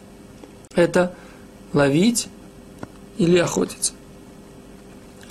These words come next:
Э, ограничение,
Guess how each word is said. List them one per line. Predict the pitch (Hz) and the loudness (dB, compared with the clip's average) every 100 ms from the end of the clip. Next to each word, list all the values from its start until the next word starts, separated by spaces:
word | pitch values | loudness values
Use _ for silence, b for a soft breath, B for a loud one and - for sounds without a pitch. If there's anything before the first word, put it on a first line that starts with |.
| B B B B B B - - | B B B B B B -14 -2
Э, | 156 151 147 147 147 156 - - - - - - - - - - | 2 2 4 4 2 0 -6 -16 -18 -20 -20 -20 -20 -20 -6 -2
ограничение, | 165 190 190 185 180 135 131 | 2 4 4 4 2 2 0